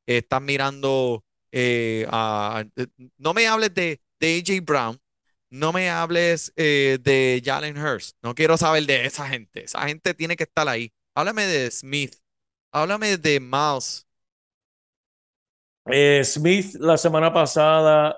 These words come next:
Speaker 2: tuvo un partido que no hizo absolutamente nada. Eh, simplemente no fue nada, no fue que jugó mal, es que así fue que funcionó el, el juego. Algunas veces
Speaker 1: El
Speaker 2: uno no
Speaker 1: libreto,
Speaker 2: tiene
Speaker 1: el libreto del
Speaker 2: el
Speaker 1: partido.
Speaker 2: libreto del partido funcionó así.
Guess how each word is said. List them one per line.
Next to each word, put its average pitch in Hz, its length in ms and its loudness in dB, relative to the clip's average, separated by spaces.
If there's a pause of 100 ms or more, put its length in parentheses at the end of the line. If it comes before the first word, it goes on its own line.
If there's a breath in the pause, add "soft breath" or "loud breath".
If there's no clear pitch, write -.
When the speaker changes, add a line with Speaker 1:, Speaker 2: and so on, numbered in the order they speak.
(160)
Speaker 2:
tuvo 147 640 2
un 135 280 -8
partido 139 1120 0 (260)
que 117 480 0
no 113 160 -4
hizo 123 240 -2
absolutamente 131 720 -4
nada. 113 540 -2 (480)
Eh, 117 400 2
simplemente 147 640 0
no 131 120 0
fue 139 140 0
nada, 135 420 0
no 127 180 -4
fue 147 120 -2
que 151 100 -2
jugó 131 320 -2
mal, 131 240 -2
es 117 120 -4
que 131 340 -2
así 120 360 -6
fue 127 220 -2
que 135 120 -2
funcionó 127 440 -6
el, 123 240 -6
el 120 140 -4
juego. 131 580 -2 (440)
Algunas 123 340 -4
veces 123 440 2
Speaker 1:
El 120 40 0
Speaker 2:
uno 135 180 0
no - 20 -2
Speaker 1:
libreto, 147 120 2
Speaker 2:
tiene 170 180 4
Speaker 1:
el 139 60 -6
libreto 160 420 -2
del 165 100 2
Speaker 2:
el 139 40 2
Speaker 1:
partido. 139 200 4
Speaker 2:
libreto 156 320 4
del 160 120 0
partido 160 600 2
funcionó 147 500 -4
así. 202 480 0